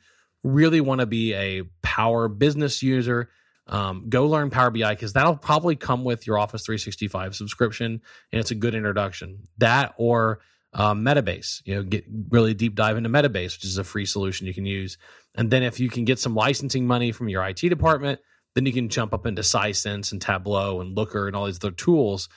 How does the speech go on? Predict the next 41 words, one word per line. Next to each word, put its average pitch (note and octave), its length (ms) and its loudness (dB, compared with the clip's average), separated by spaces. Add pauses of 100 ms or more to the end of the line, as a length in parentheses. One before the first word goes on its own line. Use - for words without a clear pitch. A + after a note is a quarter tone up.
(340)
that B2 100 4
allow A#2 140 2
you A#2+ 120 0
to A2 80 -2
build G#2 200 -2
even G2+ 160 -2
more G2 340 0
powerful F#2 460 -6
data G2 240 -4
sets F#2+ 280 -4
and F#2+ 80 -6
more F#2 120 -4
powerful F2+ 400 -6
reports. G2 680 0 (680)
Um, G#2+ 520 -2
these D3+ 360 2
are F#3 60 4
not C#3 400 2
cheap - 260 -2
solutions, G2 580 -2
though, F2 180 -2
Graham. F#2 480 -6
We, G#2 100 0
we G#2 160 -4
looked B2+ 160 0
at - 100 -10
pricing, G#2+ 440 -2
and F#2+ 160 -6
th-, G2 120 -6
this G#2 200 -4
is G2 120 -4
definitely G#2 520 -2
not G2 200 -4
on G#2 60 -6
the F#2+ 100 -6
low F#2+ 260 -2
end F2+ 360 -8
on F#2 160 -8
the F2+ 60 -10
paid F2+ 260 -6
side. E2+ 280 -10